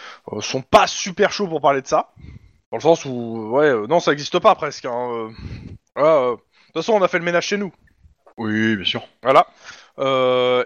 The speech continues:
Speaker 1: et, euh, l'autre truc, c'est, euh, euh, s'ils sont ici et qu'ils sont pas au Japon, c'est pas pour rien.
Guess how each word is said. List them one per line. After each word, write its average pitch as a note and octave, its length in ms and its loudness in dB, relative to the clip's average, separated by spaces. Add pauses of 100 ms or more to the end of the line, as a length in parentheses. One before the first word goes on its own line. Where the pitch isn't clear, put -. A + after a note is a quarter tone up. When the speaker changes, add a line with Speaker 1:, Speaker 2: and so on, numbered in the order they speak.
Speaker 1:
et, E3 240 0
euh, C3+ 340 0
l'autre C3+ 220 -6
truc, G3+ 200 -4
c'est, D#3 300 -2
euh, A2+ 640 -2 (800)
euh, G#2 1000 0 (720)
s'ils D#3 80 2
sont E3 220 2
ici G3 320 0
et E3 60 -2
qu'ils B2 120 -10
sont C#3 100 -4
pas E3 120 4
au D3+ 80 4
Japon, D3+ 320 0 (400)
c'est - 120 0
pas D#3 80 8
pour C#3+ 140 -2
rien. A#2 160 -6